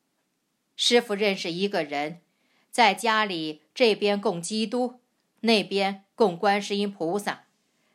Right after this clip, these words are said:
在边上供穆罕默德，把所有的菩萨都供在家里，烧起香来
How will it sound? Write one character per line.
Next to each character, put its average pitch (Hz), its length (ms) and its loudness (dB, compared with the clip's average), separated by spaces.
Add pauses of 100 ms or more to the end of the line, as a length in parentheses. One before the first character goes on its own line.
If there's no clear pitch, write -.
在 247 220 6
边 254 300 0
上 190 420 -2 (160)
供 214 200 4
穆 208 120 -2
罕 214 240 0
默 214 160 0
德， 165 420 -8 (500)
把 226 180 4
所 226 340 2
有 240 160 -2
的 180 140 -4
菩 190 280 -2
萨 170 440 0 (160)
都 214 160 4
供 240 300 4
在 151 180 -6
家 170 340 0
里， 165 80 -14 (640)
烧 226 320 4
起 202 160 -10
香 214 340 0
来 170 420 -4